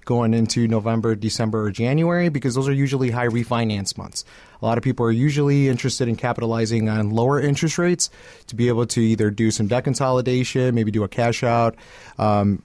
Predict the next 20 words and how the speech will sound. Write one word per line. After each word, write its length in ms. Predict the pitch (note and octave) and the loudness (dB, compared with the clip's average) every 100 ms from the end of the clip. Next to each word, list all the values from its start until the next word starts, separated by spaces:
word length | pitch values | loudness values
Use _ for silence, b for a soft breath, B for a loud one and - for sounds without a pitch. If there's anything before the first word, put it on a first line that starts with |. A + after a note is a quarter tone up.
| - | -6
I 180 | A#2+ C#3 | -2 0
see 220 | - C3+ | 2 2
a 60 | |
lot 180 | B2 A#2+ | 2 2
of 80 | A2+ | 0
activity 400 | G#2+ - B2 G#2+ | -4 -4 -2 0
usually 380 | G2+ G2 G2+ G2+ | -2 -4 -4 -4
with 160 | G2 | -6
that. 200 | F#2 - | -8 -6
So 140 | - G#2+ | -2 -2
I 100 | A#2+ | -2
think 280 | - D3 C#3+ | -2 -2 0
that 160 | B2+ G#2+ | -4 -2
rates 280 | A2 C3 C#3 | 0 0 0
are 80 | |
actually 300 | A#2+ A#2+ C3+ | 0 0 0
gonna 120 | A#2+ A2+ | 0 0
be 80 | A2 | 0
pretty 240 | C3 D#3 | 0 0
stable. 560 | - - A2+ A2 C3 | 0 0 0 2 0